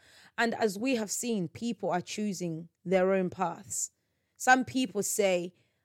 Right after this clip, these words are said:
"I, I know I'm going to hell and I don't care." You are choosing that. Come on, you are choosing that path. So I, I find it a great shame, um, to say that we don't believe in Jesus because he did not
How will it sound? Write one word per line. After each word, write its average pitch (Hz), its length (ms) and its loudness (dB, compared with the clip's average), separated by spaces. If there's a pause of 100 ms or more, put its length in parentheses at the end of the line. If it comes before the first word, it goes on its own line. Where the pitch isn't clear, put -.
(160)
"I, 226 320 8
I 208 160 2
know 214 240 6
I'm 180 100 4
going 165 300 -2
to 175 120 -8
hell 160 260 -6
and 170 140 -6
I 180 100 -2
don't 160 200 -6
care." 165 320 -10 (720)
You 269 200 6
are 349 100 8
choosing 285 480 0
that. 202 180 4
Come 311 320 8
on, 262 440 12
you 247 80 8
are 269 100 6
choosing 240 440 -2
that 202 180 -10
path. 196 340 -6 (640)
So 262 400 4
I, 269 340 6
I 277 140 6
find 311 400 0
it - 100 -4
a 202 60 -4
great 208 420 0
shame, 190 680 -2 (240)
um, 180 420 2 (120)
to 208 120 -2
say 220 320 4
that 175 220 0
we 190 140 6
don't 180 200 0
believe 175 300 -2
in 170 120 -4
Jesus 180 380 -6
because 160 320 -10
he 160 60 -12
did 160 180 -12
not 170 220 -10